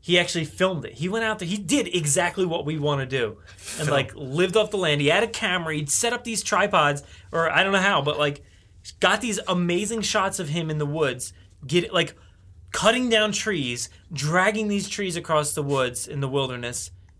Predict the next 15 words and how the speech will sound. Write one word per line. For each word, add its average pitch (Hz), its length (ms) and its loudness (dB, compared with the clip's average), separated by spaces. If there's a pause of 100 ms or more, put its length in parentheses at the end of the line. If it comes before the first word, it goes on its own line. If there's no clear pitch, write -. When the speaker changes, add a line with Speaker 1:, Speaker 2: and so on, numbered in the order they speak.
(100)
Speaker 1:
building 214 400 2
a 202 60 0
log 165 340 2
cabin. 120 400 2
Speaker 2:
He 127 80 -4
did 143 140 0
this 127 100 -6
himself? 131 560 -2 (180)
Speaker 1:
Like, 160 280 0
yeah, 151 320 0 (280)
by 180 220 4
himself, 202 580 2
and, 160 200 -6
like, 151 240 2
s-, - 320 -4